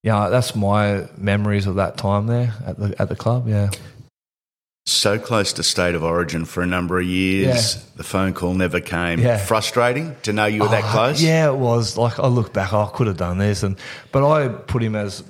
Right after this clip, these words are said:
Speaker 1: a player there as my, as a back rower, you know. I put him in, uh, Boyd Cordner. He was someone that probably really stopped me. <laughs>
Speaker 2: Yeah.
Speaker 1: And, I, I, yeah, you gotta love him for it. And he was a better player, and there was players probably in front of me, um, that was just better. And,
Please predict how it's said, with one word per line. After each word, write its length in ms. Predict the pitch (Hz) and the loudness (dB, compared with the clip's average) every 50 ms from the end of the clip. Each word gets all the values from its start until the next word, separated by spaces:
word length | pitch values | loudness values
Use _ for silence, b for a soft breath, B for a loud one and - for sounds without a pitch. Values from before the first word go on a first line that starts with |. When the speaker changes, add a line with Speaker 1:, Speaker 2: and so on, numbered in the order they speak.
| - - | -10 -10
Speaker 1:
a 60 | 98 | -8
player 380 | 92 - - 101 101 101 101 101 | -6 0 0 2 4 4 4 4
there 240 | 101 101 98 98 | 4 2 2 2
as 160 | 98 92 92 98 | 2 0 0 0
my, 300 | 95 95 95 92 92 90 - - - - | 0 2 2 2 2 0 -2 -6 -8 -2
as 160 | - 104 98 | 0 0 0
a 120 | 98 95 - - _ _ _ _ - | 0 -2 -4 -8 _ _ _ _ -2
back 220 | 95 90 - - | -2 -2 -2 -2
rower, 300 | 104 98 107 127 123 101 | 0 2 4 4 4 2
you 120 | 92 92 87 | 2 0 -2
know. 260 | 87 87 90 95 101 | -2 0 0 2 2
I 80 | 104 101 | 2 0
put 300 | - - - 107 101 98 | 0 -2 -2 0 0 0
him 120 | 95 95 | 0 0
in, 300 | 98 98 95 95 95 92 b b b b b b b _ - | -2 -2 -2 -4 -6 -8 b b b b b b b _ -2
uh, 120 | 90 92 92 | 0 0 0
Boyd 300 | 90 104 107 104 98 - | 2 2 0 0 0 -2
Cordner. 320 | - 113 117 123 113 98 | 0 0 2 2 2 2
He 120 | 107 131 147 | 2 2 2
was 100 | 135 - | 2 0
someone 300 | - 110 104 101 98 95 | 2 0 0 0 0 -2
that 120 | 95 92 | -2 -2
probably 300 | - - 98 95 98 95 | 0 -2 -2 0 0 -2
really 280 | 92 95 101 98 95 90 | -2 -2 -2 -2 -2 -2
stopped 360 | - - - 95 95 - - | -2 -2 -2 -2 -2 -2 0
me. 100 | 107 113 110 - - | 2 2 2 2 0
<laughs> 140 | - - 170 | -2 0 2
Speaker 2:
Yeah. 220 | 143 107 104 98 B B B B B | 4 4 2 2 B B B B B
Speaker 1:
And, 180 | - 117 117 123 | -2 0 2 2
I, 40 | 117 | 0
I, 240 | - - - - - - - - | 0 0 -2 -4 -4 -4 -8 -6
yeah, 200 | 139 139 117 101 | -2 -2 0 0
you 100 | 107 117 | 0 0
gotta 140 | 123 123 117 | 0 0 2
love 200 | 117 117 117 120 | 0 0 0 0
him 100 | 113 113 | 0 -2
for 260 | 101 - 120 123 123 113 | -4 -4 -2 0 0 0
it. 60 | 113 | 0
And 80 | 113 117 | -2 -2
he 60 | 120 | -2
was 100 | 123 123 | 0 0
a 40 | 117 | 0
better 240 | 104 117 117 120 110 | 2 2 2 2 2
player, 360 | - - 110 110 123 127 113 | 0 0 2 2 4 4 2
and 80 | 104 104 | 0 0
there 60 | 107 | -4
was 100 | 104 104 | -4 -6
players 420 | - - 113 113 113 113 107 98 | -2 0 2 2 2 2 0 -2
probably 320 | - - 110 104 104 107 104 | -2 -2 -2 0 0 0 -2
in 80 | 101 | -2
front 240 | 92 - 107 107 113 | 0 0 0 0 0
of 80 | 113 113 | 0 0
me, 180 | 110 107 98 - B B B B B B B B B - | 0 -2 -2 -4 B B B B B B B B B -2
um, 680 | 101 98 95 95 98 101 98 101 101 101 98 98 95 - | 0 2 2 2 2 2 0 -2 -4 -4 -6 -8 -8 -4
that 140 | - 107 101 | -2 0 0
was 160 | 104 107 98 | 2 0 0
just 320 | 104 104 98 - - - - _ _ _ | -2 -4 -4 -6 -10 -14 -20 _ _ _
better. 220 | - 95 120 131 123 | -2 0 2 2 2
And, 280 | 104 98 98 98 98 | 2 2 0 -2 -4